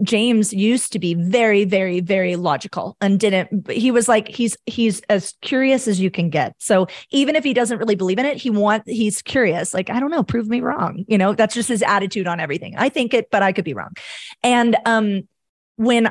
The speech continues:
I started studying this, he would test me, like, "Let's test your psychic ability." One day he called me and he's like, "Okay, I'm looking at," he used to collect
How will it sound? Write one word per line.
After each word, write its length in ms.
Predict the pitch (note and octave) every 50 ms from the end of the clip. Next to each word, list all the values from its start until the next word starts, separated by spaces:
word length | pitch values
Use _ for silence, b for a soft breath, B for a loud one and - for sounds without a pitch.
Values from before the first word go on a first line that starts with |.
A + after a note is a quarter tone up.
| -
I 220 | - G#3+ A3 B3 C4
started 440 | B3 - - A#3+ G#3+ G3+ G3+ F#3 F#3
studying 480 | - - - - E4+ G#4 G4 C4+ A3
this, 220 | G3+ F#3+ F#3 - -
he 120 | - B3+
would 160 | A3+ A3+ -
test 420 | - - - D#4+ - - - - F#3+
me, 320 | F3 C3 D2 - F#3+ G#3+ - _
like, 260 | - A3 A3+ - - - -
"Let's 280 | G#3+ A#3+ B3+ B3+ - -
test 280 | - C#4+ B3+ B3 -
your 100 | - A3+
psychic 380 | G#3+ - D4+ D#4+ E4+ - A#3 E3+
ability." 360 | F3+ E3 F#3 E3 D#3+ D#3+ E3+
One 220 | F3+ G3 A3 A3+ A#3
day 140 | B3 A#3+
he 120 | A3 A3+ G3
called 260 | - - A3 G3+ G#3
me 60 | G#3 G#3+
and 80 | G#3
he's 140 | G3 F#3+ -
like, 140 | F#3+ F3+ -
"Okay, 220 | A3 - G#3+ E3+ -
I'm 140 | - F#3+ G3
looking 400 | G3+ G#3 G#3+ G#3+ - B3 B3+ A#3
at," 200 | G3+ F#3+ F#3+ -
he 120 | G3 G#3 G3+
used 160 | G3 F#3 -
to 80 | G#3
collect 400 | - - G3+ F#3 F3 - - -